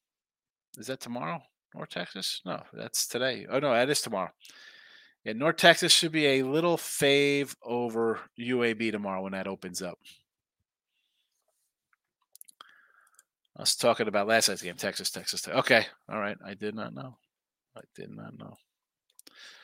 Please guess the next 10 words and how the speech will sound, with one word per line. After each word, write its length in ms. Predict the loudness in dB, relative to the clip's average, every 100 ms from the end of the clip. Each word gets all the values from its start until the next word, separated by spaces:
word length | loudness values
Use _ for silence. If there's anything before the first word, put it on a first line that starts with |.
| -20 -20 -20 -20 _ _
Maurice 300 | 8 10 10
in 80 | 10
the 60 | 12
house. 340 | 10 10 6
He 280 | 4 2 6
likes 220 | 6 4
the 60 | 2
Penguins 420 | 4 6 4 6
of 60 |
Youngstown, 680 | 6 6 6 6 8 6